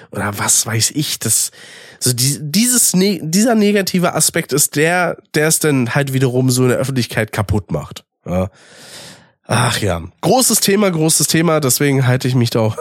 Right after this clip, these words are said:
<laughs> einigermaßen zurück. Ähm, eine Sache, die ich dann vor kurzem auch noch gemacht hatte, äh, weil ich von meiner Freundin gefragt wurde, ob ich da dann mitkommen wollen würde. Und da habe ich gesagt, „Ah ja klar,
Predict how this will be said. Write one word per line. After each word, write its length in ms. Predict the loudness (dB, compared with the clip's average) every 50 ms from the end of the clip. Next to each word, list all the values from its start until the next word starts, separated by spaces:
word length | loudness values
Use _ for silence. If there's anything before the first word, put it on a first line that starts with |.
| -4
<laughs> 100 | -4 -2
einigermaßen 580 | 0 0 2 2 2 2 0 0 -2 -4 -6 -6
zurück. 360 | -4 -4 0 0 -2 -2 -4 _ -20 -18 -16 -14 -14 -12 -10 -10 -10 -6 -2
Ähm, 480 | 0 0 0 2 0 0 -2 -2 -6 _ _ _ _ _ _ _ _ _ _ _ _ _ _ -20 _
eine 160 | 0 0 2 2
Sache, 280 | 2 0 0 0 0
die 120 | 0 0 -2
ich 60 | 0
dann 140 | 0 -2 -2
vor 140 | -2 -4
kurzem 240 | -4 -4 -6 -6 -4
auch 100 | -2 0
noch 140 | 0 0 0
gemacht 320 | 0 0 0 -2 -2 -2
hatte, 880 | -2 -2 0 0 2 2 2 2 2 2 2 2 2 2 2 0 0 -2
äh, 60 | 0 0
weil 580 | 2 2 2 2 2 2 2 0 0 -2 -4 -8 _ _ _ _ _
ich 200 | -6 -6 -6 -2
von 120 | -2 0 2
meiner 180 | 2 0 0
Freundin 220 | -2 -2 0 0 0
gefragt 320 | -2 -2 -2 -4 -4 -4
wurde, 600 | -8 -8 -8 -4 0 2 2 4 4 2 2 2
ob 480 | -2 -4 -4 _ _ _ -10 -10 -10 -16 _ _ _ _ _
ich 200 | -6 -6 -6 -2
da 220 | -2 0 0 0 0
dann 180 | 0 2 2
mitkommen 440 | 2 2 0 0 -2 -2 -2 0 0
wollen 200 | 2 2 2 2
würde. 200 | 2 2 2 2
Und 100 | 2 2
da 60 | 2
habe 100 | 2 0
ich 80 | 0 -2
gesagt, 340 | -4 -2 -2 -4 -4 -6 -4
„Ah 60 | -4
ja 100 | -4 -2
klar, 320 | 0 0 2 2 0 -4